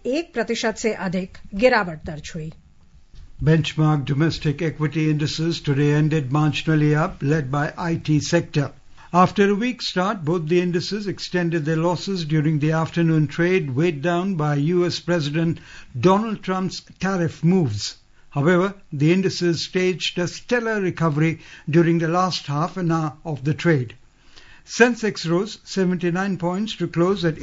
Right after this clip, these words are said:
Speaker 2: eighty thousand six hundred and twenty-three। Nifty added twenty-two points to settle at twenty-four thousand five hundred and ninety-six। The broader market indices at the Bombay Stock Exchange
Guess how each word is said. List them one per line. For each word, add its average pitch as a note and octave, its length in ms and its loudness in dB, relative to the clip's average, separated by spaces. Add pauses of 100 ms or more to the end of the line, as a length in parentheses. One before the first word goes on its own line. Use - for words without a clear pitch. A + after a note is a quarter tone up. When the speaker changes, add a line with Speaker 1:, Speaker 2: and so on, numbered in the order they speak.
Speaker 2:
eighty F#3+ 280 -4
thousand F3 460 -2
six G#3+ 280 -6
hundred E3 240 0
and D3 200 2
twenty-three। D3+ 580 2 (680)
Nifty F#3+ 320 2 (120)
added F#3 240 -4
twenty-two F3+ 440 -2 (120)
points F#3+ 400 -6
to E3+ 160 -2
settle F#3 340 0
at - 160 -4
twenty-four E3+ 540 0
thousand E3 480 0
five F3+ 280 0
hundred D#3 220 -2
and D3+ 220 4
ninety-six। D3+ 880 -2 (560)
The E3 180 6
broader G#3 280 4
market A3 420 0
indices G#3+ 520 -4
at F3 140 -4
the D#3+ 160 -2
Bombay F#3+ 320 0
Stock F#3 460 -4
Exchange G3+ 580 -2